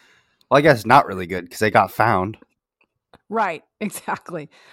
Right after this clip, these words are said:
Speaker 2: But it definitely makes you wonder, like, how many more are out there that haven't been found?
Speaker 1: <laughs> Exactly.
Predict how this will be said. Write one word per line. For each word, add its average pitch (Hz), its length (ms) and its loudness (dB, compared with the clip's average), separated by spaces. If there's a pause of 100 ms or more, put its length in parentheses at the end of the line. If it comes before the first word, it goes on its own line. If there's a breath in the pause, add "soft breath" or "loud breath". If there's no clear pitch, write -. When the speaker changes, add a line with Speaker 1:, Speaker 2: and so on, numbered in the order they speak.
(180 loud breath)
Speaker 2:
But 226 120 -12
it 226 60 -6
definitely 285 360 -4
makes 269 240 -4
you 247 80 -4
wonder, 233 400 -2
like, 196 240 -4
how 214 220 -4
many 226 180 -6
more 220 240 -2
are 220 40 -2
out 220 260 -2
there 190 200 -2
that 180 360 -6 (100)
haven't 190 340 -8
been 202 180 -8
found? 180 580 -10
Speaker 1:
<laughs> - 680 -20
Exactly. 104 920 -14